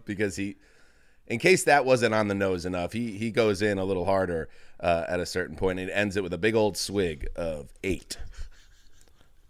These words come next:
Bad news, everybody. We got more gambling stuff to talk about. It just came down, uh, before we started taping. Isaiah Rodgers and Rashad Berry of the Indianapolis Colts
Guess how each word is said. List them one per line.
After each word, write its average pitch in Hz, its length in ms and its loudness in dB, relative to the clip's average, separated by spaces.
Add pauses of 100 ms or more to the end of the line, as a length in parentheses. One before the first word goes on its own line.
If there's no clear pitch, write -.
(920)
Bad 131 280 10
news, 95 500 2 (120)
everybody. 76 600 -6 (540)
We 117 120 0
got 110 140 6
more 104 200 4
gambling 90 600 0
stuff - 500 -2
to 76 80 -8
talk 82 280 -2
about. 80 340 -2 (1700)
It - 140 -10
just 98 200 -2
came 95 240 2
down, 104 360 8
uh, 95 100 2
before 95 240 0
we 95 60 4
started 90 260 2
taping. 135 500 4
Isaiah 107 380 6
Rodgers 131 520 6
and 98 100 2
Rashad 104 340 4
Berry 113 300 8
of 90 80 -2
the 98 100 0
Indianapolis 104 560 2
Colts - 460 4